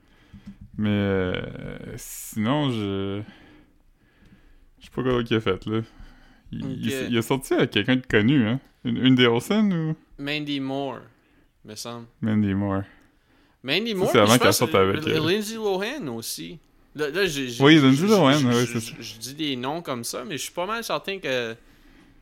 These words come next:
Speaker 2: que, que, que j'ai raison, là. Ouais. Ouais.
Speaker 1: Ok.
Speaker 2: Justement, je l'ai vu ce week-end, euh, dans, euh, dans un Sopranos. Euh,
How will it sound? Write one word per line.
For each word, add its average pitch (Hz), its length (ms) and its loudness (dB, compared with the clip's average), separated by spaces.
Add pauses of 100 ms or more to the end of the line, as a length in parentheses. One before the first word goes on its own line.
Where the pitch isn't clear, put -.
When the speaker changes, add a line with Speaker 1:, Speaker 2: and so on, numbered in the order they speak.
(180)
Speaker 2:
que, 117 220 -6
que, 110 540 -8
que 117 140 -14
j'ai 113 160 -8
raison, 110 460 -6
là. 107 60 -16 (800)
Ouais. 113 180 -12 (2500)
Ouais. 120 200 -8 (160)
Speaker 1:
Ok. 220 80 -2 (600)
Speaker 2:
Justement, 143 500 -2
je 143 100 -6
l'ai 123 140 -4
vu 180 240 -10
ce - 220 -8
week-end, 147 580 -6
euh, 101 580 -6 (1300)
dans, 117 160 -8
euh, 113 760 -6 (380)
dans 123 180 -6
un 123 140 -6
Sopranos. 131 760 -6 (840)
Euh, 104 280 -8